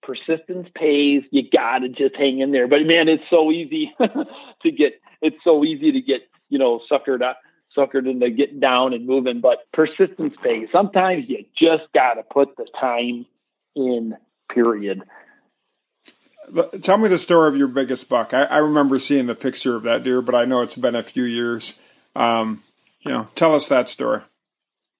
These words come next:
Speaker 2: How big is that deer?
Speaker 1: He was about a hundred ninety inch deer.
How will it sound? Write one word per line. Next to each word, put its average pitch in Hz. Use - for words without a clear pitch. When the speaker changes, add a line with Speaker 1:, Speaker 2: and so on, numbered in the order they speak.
Speaker 2:
How 156
big 147
is 139
that 123
deer? 123
Speaker 1:
He 208
was 233
about 196
a 156
hundred 175
ninety 151
inch 151
deer. 123